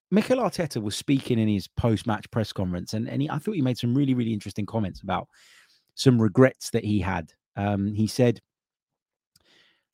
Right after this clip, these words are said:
"I've been a, uh, I, I'm a young manager. I'm a new manager. I've only been in the job for about three and a half years," he said. I'm paraphrasing slightly, but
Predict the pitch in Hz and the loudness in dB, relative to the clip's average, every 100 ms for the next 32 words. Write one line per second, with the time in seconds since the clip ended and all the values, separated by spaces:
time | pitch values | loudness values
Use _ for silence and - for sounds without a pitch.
0 | _ _ _ _ _ 127 131 135 127 - | _ _ _ _ _ 4 6 6 4 -2
1 | _ - - - - _ 131 135 131 123 | _ -10 -10 -14 -18 _ -6 0 4 6
2 | 113 160 151 139 135 117 139 123 110 117 | 6 6 6 4 4 2 0 0 2 4
3 | 143 135 127 123 131 120 123 110 113 131 | 6 6 2 0 0 -2 -4 -4 -2 0
4 | 127 139 123 117 127 123 104 - 110 123 | 2 2 0 -2 2 0 0 -4 0 0
5 | 127 - 131 123 113 110 - 113 113 104 | -2 0 0 2 0 -2 -2 0 0 0
6 | 107 - 113 104 - _ _ _ _ _ | -4 -6 -4 -4 -8 _ _ _ _ _
7 | _ - 107 - 107 101 98 98 92 - | _ -18 -16 -8 -6 -6 -4 -4 -6 -6
8 | 110 107 98 87 104 | -6 -4 -4 0 0